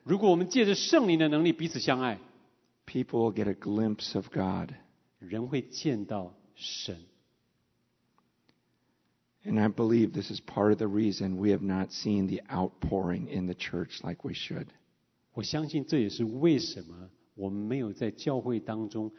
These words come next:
Speaker 1: 看到神大能的彰显。
Speaker 2: When you read about that early church,
Speaker 1: 但你读到初代教会，
Speaker 2: they were devoted to each other.
Speaker 1: 他们是彼此委身的。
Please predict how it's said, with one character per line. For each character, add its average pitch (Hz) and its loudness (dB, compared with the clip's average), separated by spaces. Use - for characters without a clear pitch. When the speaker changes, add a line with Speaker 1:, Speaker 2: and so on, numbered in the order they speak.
Speaker 1:
看 117 -6
到 98 -4
神 92 -12
大 117 -4
能 90 -12
的 95 -10
彰 120 -6
显。 90 -14
Speaker 2:
When 101 2
you 117 6
read 123 6
about 98 0
that 101 0
early 104 0
church, - -4
Speaker 1:
但 139 2
你 123 2
读 120 0
到 131 4
初 - -6
代 156 4
教 104 0
会， 90 -6
Speaker 2:
they 104 0
were 98 2
devoted 92 -2
to 98 -4
each - -8
other. 82 -12
Speaker 1:
他 139 -2
们 135 0
是 139 -4
彼 117 -6
此 - -4
委 101 0
身 107 -6
的。 90 -8